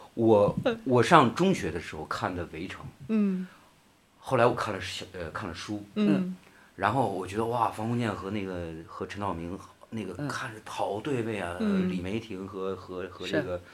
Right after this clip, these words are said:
Speaker 1: 和这个葛优等等，所有人都，都特别对位。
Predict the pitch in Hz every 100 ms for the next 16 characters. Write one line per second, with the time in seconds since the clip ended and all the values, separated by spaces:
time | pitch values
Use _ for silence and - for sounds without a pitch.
0 | - - - 95 95 90 92 76 95 90
1 | 104 131 95 98 107 - 131 175 101 101
2 | - 98 95 101 80 78 76